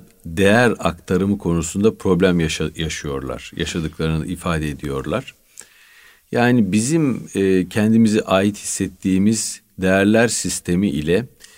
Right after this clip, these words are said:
çocuklarımızın içinde bulundukları, onların kafalarını karıştıran, onlarda bir dezoryantasyon, bir yönelim kaybına yol açan,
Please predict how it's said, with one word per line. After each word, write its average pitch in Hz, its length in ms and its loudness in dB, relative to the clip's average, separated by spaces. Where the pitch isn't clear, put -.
çocuklarımızın 117 920 2
içinde 107 520 2
bulundukları, 92 800 2
onların 101 300 2
kafalarını 101 480 2
karıştıran, 82 640 -4
onlarda 104 800 6
bir 104 360 2
dezoryantasyon, 98 1200 4
bir 90 140 0
yönelim 95 460 2
kaybına 87 460 0
yol 82 180 2
açan, 87 440 -2